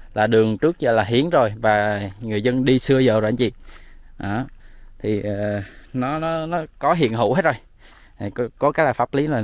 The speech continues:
chưa vào sổ được thôi. Đó. À, còn cái, ờ, vấn đề mà tương lai khi nào nó vào sổ được á thì Điền cũng chưa nói, ờ, nói trước được, Điền cũng không có cái thời gian chính xác để mà, mà nói, ờ, à,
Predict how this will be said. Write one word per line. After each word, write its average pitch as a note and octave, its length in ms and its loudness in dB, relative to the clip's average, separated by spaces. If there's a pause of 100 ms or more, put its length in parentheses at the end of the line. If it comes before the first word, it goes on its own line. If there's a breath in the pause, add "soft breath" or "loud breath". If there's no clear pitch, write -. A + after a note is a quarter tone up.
chưa B2 120 2
vào G#2+ 140 -4
sổ G2 200 -4
được C3+ 100 -4
thôi. B2+ 120 -2 (260)
Đó. G2+ 140 -10 (420 loud breath)
À, G2 240 -4
còn G#2 240 0
cái, D3+ 260 2
ờ, C#3+ 160 2
vấn D3+ 180 -2
đề A#2 160 2
mà G#2+ 260 0
tương C3 220 4
lai B2+ 300 0
khi B2+ 220 0
nào A2 240 2
nó A#2 100 -4
vào B2 180 2
sổ G#2 220 -2
được A#2 180 2
á C3 100 -2 (220)
thì G2+ 340 -4
Điền G#2 240 -2
cũng A#2+ 140 -6
chưa A#2+ 260 2
nói, A#2 320 -4 (680 loud breath)
ờ, A#2 140 -6
nói C3 140 -2
trước F3 180 2
được, B2+ 280 0
Điền G2+ 200 -6
cũng A#2+ 200 -6
không C3 320 0 (100)
có C3+ 300 -2
cái D#3+ 120 -8
thời A2 140 -2
gian A#2+ 240 -4
chính C#3 180 -8
xác E3 220 -10
để C3+ 60 -6
mà, G#2+ 200 -8
mà G#2 140 -8
nói, B2+ 260 -6
ờ, C3+ 340 -6 (640 loud breath)
à, G2 460 -8